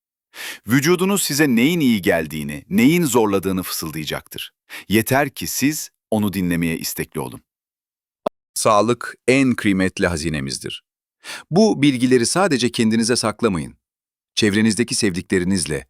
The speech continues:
arkadaşlarınızla, ailenizle de paylaşın. Belki de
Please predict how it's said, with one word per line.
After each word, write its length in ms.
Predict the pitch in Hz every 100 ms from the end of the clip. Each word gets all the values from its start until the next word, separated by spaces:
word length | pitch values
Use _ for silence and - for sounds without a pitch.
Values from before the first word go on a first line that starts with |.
| _
arkadaşlarınızla, 1080 | 90 87 90 87 - 87 90 87 71 73 69 _ -
ailenizle 640 | 90 87 80 90 135 135
de 80 | 101
paylaşın. 520 | 78 69 64 - 64 _ _ _ _ _ - - -
Belki 320 | 151 151 143
de 240 | 147 143